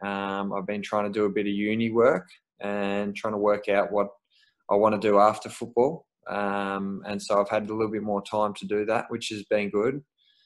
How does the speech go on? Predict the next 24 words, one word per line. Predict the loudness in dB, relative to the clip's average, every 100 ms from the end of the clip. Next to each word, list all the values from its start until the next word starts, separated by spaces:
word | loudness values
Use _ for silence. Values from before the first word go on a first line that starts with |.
| _ _ _ -8
Um, | -2 0 0 0 0 0 -2 -6 _ -8
for | 2
a | 6
lot | 6 6
of | 6
guys, | 6 6
the | 4
opportunity | 0 0 -2 2 2
at | 2
the | 0
moment | 0 0 0
is | -2 -4 -6 -12 -12 -12 -2
that | 2 2 2 -8 _ _ _ _ _ _ _ -2
we're | -2
still | 2 4 8
getting | 6 4
paid. | 2 4 8 8 6 0 -8 -10
Um, | -4 -2 0 0 -2 -4 -8 _ -2
whilst | 4 4 4
our | -2
pay | 0 0
has | 0
been | 0 -4 2
cut, | 4 4